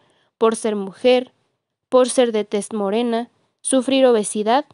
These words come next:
y ser madre a temprana edad. Es madre de Mongol,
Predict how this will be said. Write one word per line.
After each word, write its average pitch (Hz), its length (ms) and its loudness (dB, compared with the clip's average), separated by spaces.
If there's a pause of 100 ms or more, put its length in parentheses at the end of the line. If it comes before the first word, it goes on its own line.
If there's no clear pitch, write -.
(360)
y 226 140 0
ser 254 240 2
madre 262 480 2
a 220 100 -2
temprana 202 640 -4
edad. 165 220 -8 (2000)
Es 285 180 2
madre 302 300 6
de 233 100 4
Mongol, 226 460 0